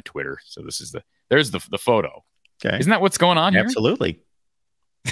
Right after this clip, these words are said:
Speaker 2: It looks like it.
Speaker 1: <laughs>
Speaker 2: Sure. Yeah.
Speaker 1: Okay. So,
Speaker 2: I
Speaker 1: w-, you know, again, I don't know if, if,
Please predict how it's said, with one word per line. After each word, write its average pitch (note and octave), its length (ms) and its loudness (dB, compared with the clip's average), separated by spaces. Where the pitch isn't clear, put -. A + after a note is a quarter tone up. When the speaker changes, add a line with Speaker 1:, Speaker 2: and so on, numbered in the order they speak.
Speaker 2:
It G#2+ 80 2
looks G#2+ 360 0
like F2 240 0
it. E3 180 0
Speaker 1:
<laughs> - 60 -20
Speaker 2:
Sure. F2+ 400 -2
Yeah. D3+ 340 0
Speaker 1:
Okay. A2 360 2
So, B2 520 2
Speaker 2:
I - 60 -16
Speaker 1:
w-, C3 260 0
you D3 140 -2
know, G#2 180 4
again, A2+ 560 2
I C3 140 4
don't C3+ 220 2
know A#2 360 4
if, F#2+ 200 -4
if, G2+ 180 -2